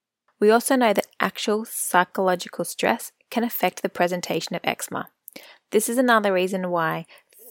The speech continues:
a thorough assessment needs to be made. Changes to diet and lifestyle can actually be a source of psychological stress. So making sure we are only eliminating what is necessary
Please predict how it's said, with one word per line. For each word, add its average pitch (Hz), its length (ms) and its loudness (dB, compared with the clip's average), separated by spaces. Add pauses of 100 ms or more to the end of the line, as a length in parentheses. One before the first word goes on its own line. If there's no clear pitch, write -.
(160)
a 185 40 2
thorough 185 400 4
assessment - 500 -6
needs 156 240 -6
to - 60 -14
be 165 120 -6
made. - 360 -10 (560)
Changes 196 400 -4
to 269 100 0
diet 220 300 2
and 214 160 2
lifestyle 170 460 0
can - 300 -14
actually - 360 0
be 170 220 2
a 165 60 -2
source - 500 -4
of - 80 -6
psychological - 680 -2
stress. - 500 -2 (540)
So - 140 -4
making 208 320 0
sure 226 220 0
we 190 180 2
are - 120 0
only 185 220 0
eliminating 170 560 -2
what 165 160 -2
is 165 160 -6
necessary 196 800 -2